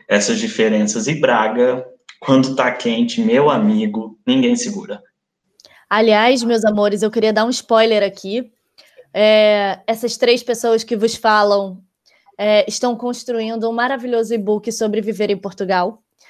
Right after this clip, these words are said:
Speaker 2: E durante as minhas pesquisas, é,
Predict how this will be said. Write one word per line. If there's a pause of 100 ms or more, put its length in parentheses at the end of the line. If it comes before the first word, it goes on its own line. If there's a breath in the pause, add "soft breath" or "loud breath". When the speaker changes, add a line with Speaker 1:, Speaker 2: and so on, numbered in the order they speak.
(360 soft breath)
Speaker 2:
E
durante
as
minhas
pesquisas, (100)
é,